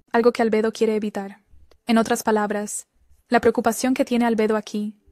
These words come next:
la debilidad que percibe en Ainz, la cual hemos visto repetidamente,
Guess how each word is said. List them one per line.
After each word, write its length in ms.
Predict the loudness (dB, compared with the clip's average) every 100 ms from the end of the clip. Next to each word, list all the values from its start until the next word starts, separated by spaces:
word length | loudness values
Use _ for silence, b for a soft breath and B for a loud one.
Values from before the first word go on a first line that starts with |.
| -20 _ _
la 140 | 2 4
debilidad 460 | 2 0 0 0
que 140 | 0 -2
percibe 360 | -2 -2 -2
en 140 | -2 -2
Ainz, 520 | -2 -4 -6 -10 -18 _ _ _ _
la 120 | -4
cual 160 | 0 0
hemos 260 | 0 -2 -2
visto 280 | -4 -4
repetidamente, 840 | -4 -4 -4 -4 -4 -4 -6 -8